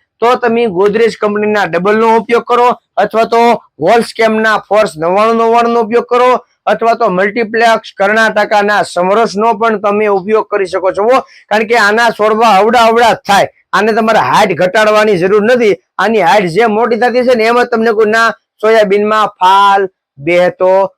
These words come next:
રહેશે. એટલે તમારે ફોર્સ નવ્વાણું નવ્વાણું આપો, ગોદરેજનું તમે ડબલ આપો અથવા તો મલ્ટીપ્લેક્સ કર્ણાટકાનું તમે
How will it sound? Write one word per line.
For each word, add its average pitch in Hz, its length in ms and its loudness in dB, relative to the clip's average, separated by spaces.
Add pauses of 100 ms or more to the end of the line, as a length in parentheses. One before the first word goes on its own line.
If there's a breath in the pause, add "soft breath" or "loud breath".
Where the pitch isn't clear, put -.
(160)
રહેશે. 170 600 0 (180)
એટલે 226 180 -2
તમારે 233 300 0 (140)
ફોર્સ 202 240 0
નવ્વાણું 220 280 0
નવ્વાણું 226 420 0
આપો, 233 380 0 (180)
ગોદરેજનું 214 480 0
તમે 208 200 -2
ડબલ 196 400 2
આપો 226 400 0 (140)
અથવા 226 280 0
તો 226 140 0
મલ્ટીપ્લેક્સ 208 680 -4
કર્ણાટકાનું 208 680 -2
તમે 262 340 0